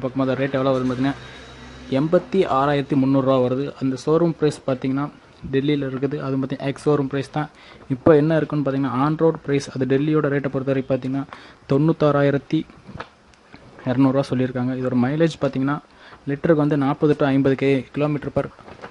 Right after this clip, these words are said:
லிட்டர் கிடைக்கும்னு சொல்லியிருக்காங்க. அது மட்டும் இல்லாம, இந்த வண்டி பார்த்தீங்கன்னா வந்து எப்படி அமைச்சிருக்காங்கன்னு பார்த்தீங்கன்னா, இது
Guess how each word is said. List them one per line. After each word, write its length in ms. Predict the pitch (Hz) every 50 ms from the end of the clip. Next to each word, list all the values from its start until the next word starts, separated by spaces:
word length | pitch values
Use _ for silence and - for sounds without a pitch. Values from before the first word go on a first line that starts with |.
| - - - - - - - - - -
லிட்டர் 240 | 127 123 135 147 139
கிடைக்கும்னு 300 | 143 131 127 - 143 135 -
சொல்லியிருக்காங்க. 380 | 131 135 135 - - 135 131 127
அது 80 | 127 123
மட்டும் 180 | 131 127 151 139
இல்லாம, 260 | 131 127 131 139 143 - - - - - - -
இந்த 140 | - - 123 120
வண்டி 200 | 131 151 160 180 -
பார்த்தீங்கன்னா 340 | 147 143 143 143 139 143 143
வந்து 160 | 135 135 139 139
எப்படி 160 | 135 147 147 135
அமைச்சிருக்காங்கன்னு 520 | 131 147 - - - 147 143 139 135 131
பார்த்தீங்கன்னா, 340 | 135 131 127 131 127 127 135 165 190 - _ _ - - - - - - - - - - - _ _ - - - - - - - - - - - - - _ _ -
இது 80 | 139